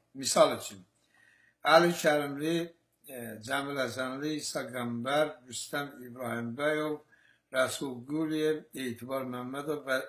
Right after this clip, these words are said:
və başqaları. Və necə bilirsiniz, bu dövrdə keçid hökuməti yaradılsa,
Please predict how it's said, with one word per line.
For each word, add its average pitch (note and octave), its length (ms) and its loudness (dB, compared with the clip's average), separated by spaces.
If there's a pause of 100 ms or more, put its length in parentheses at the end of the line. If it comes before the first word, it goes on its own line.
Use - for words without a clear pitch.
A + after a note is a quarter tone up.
və C#3 160 -6
başqaları. A#2 580 -10 (800)
Və F3 160 8
necə F#3 320 2
bilirsiniz, B2 560 -4 (120)
bu F#3 200 -2
dövrdə D3 480 0
keçid - 640 -8
hökuməti C3 720 -4
yaradılsa, B2+ 840 2